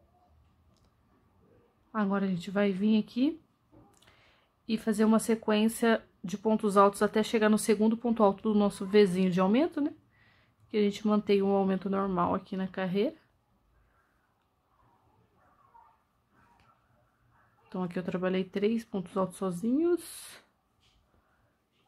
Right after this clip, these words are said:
Quatro. Cinco. Seis pontos altos. Aí, aqui eu tô no meu Vzinho de aumento, ó. Então, no segundo ponto alto do nosso Vzinho de aumento, eu coloco dois pontos altos sobre ele.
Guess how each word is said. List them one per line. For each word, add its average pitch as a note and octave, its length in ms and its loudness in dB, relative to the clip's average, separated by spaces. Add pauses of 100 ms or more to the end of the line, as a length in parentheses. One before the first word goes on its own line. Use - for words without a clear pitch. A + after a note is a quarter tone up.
(100)
Quatro. C4+ 720 -4 (2250)
Cinco. C#4 800 -4 (560)
Seis C4+ 320 2
pontos C#4 260 -4
altos. - 340 -8 (1300)
Aí, A#3+ 140 0
aqui A#3 220 0
eu A#3+ 60 2
tô B3 100 0
no B3 60 4
meu B3 200 6
Vzinho B3 380 4
de A3+ 80 4
aumento, A3+ 480 4
ó. F3 80 -8 (160)
Então, F3+ 120 -8
no F3+ 120 -2
segundo G#3 360 0
ponto A3+ 260 0
alto G3+ 220 2
do G3 100 0
nosso G3 300 -2
Vzinho F#3+ 340 -2
de F3+ 100 -2
aumento, G#3 340 0
eu B3+ 40 -2
coloco B3 280 0
dois A#3 180 2
pontos A3+ 320 -2
altos G#3+ 200 6
sobre G#3 280 2
ele. G3+ 280 6